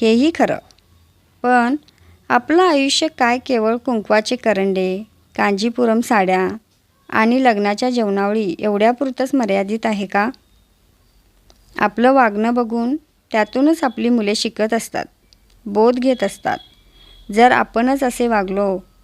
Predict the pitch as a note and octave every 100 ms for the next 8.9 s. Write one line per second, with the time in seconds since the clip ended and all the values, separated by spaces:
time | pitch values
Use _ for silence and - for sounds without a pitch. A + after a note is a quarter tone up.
0 | - A#3 - - - A#3+ B3+ A#3 G#3 C4
1 | B3+ G#3 A3 - G#3+ A#3+ A#3+ A3 - B3
2 | - A#3+ G#3 G#3 G#3+ A3 A#3+ A3+ G3 G3
3 | G#3 G#3 A#3+ G3 D3 - - _ _ _
4 | _ _ _ _ _ _ _ _ _ _
5 | _ _ _ - _ _ B3+ E4+ E4+ -
6 | B3+ C4 C4+ G3 G3 - F3+ - - -
7 | _ _ _ _ _ _ _ - A#3 A3
8 | D4+ D4+ A#3+ G#3 B3 B3 A3 G3 G3